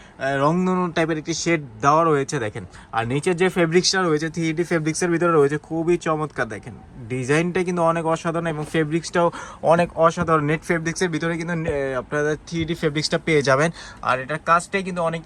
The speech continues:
ইউনিক। আর এক্সট্রা কিন্তু হাতাও দেওয়া রয়েছে, যারা হাতা লাগিয়েও পরতে চায় তারা কিন্তু হাতাগুলো লাগিয়ে পরতে পারবে। আঠাশ থেকে শুরু করে চল্লিশ, চুয়াল্লিশ মোট তিনটি গ্রুপে কিন্তু আপনারা এই ড্রেসটি পেয়ে যাবেন।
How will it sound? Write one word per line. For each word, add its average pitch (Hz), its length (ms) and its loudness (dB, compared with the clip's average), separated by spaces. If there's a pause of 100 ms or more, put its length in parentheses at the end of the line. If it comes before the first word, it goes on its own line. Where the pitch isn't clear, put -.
ইউনিক। 156 380 -4
আর 120 200 -2
এক্সট্রা 170 320 -6
কিন্তু 180 160 -4
হাতাও 165 420 0
দেওয়া 156 280 4
রয়েছে, 151 440 0
যারা 139 200 0
হাতা 143 280 -4
লাগিয়েও 156 360 -4
পরতে 160 260 -10
চায় 165 140 -8
তারা 151 200 2
কিন্তু 156 180 -8
হাতাগুলো 151 460 -2
লাগিয়ে 143 320 0
পরতে 156 280 -6
পারবে। 135 320 0 (280)
আঠাশ 170 340 0
থেকে 180 200 -2
শুরু 180 260 -4
করে 180 280 0
চল্লিশ, 175 360 -4
চুয়াল্লিশ 165 380 -2
মোট 156 140 -4
তিনটি 180 280 -6
গ্রুপে 165 300 -6
কিন্তু 165 200 -6
আপনারা 151 340 0
এই 151 120 -4
ড্রেসটি 151 360 -2
পেয়ে 165 200 -4
যাবেন। 160 280 0